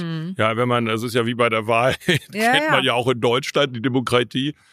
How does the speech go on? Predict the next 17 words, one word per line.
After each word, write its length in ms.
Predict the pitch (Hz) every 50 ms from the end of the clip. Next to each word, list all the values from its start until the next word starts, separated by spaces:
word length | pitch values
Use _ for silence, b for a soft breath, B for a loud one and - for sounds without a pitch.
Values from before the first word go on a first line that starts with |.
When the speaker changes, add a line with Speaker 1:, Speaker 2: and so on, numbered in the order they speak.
| b b
Speaker 2:
wenn 120 | - 139 131
man 120 | 131 131
nicht 140 | 135 131 120
zufrieden 480 | - 147 135 123 - 143 143 139 135 139
ist, 220 | 156 160 143 -
da 80 | 156 135
wird 120 | 151 - -
ge-, 140 | 160 143 131
was 200 | 151 147 - -
geändert, 540 | 156 143 147 165 190 147 104 95 90 -
ja. 180 | 107 107 107 117
Und 360 | 120 - 123 117 117 110 - -
wir 100 | 117 110
haben 180 | 117 117 117
sowohl 300 | 113 107 98 110 131 147
den 100 | 156 156
Betriebsratsvorsitzende 1500 | 135 123 - - 127 120 - - 123 110 104 - - 117 113 117 123 139 131 - - - 135 113 113 123 147 190 226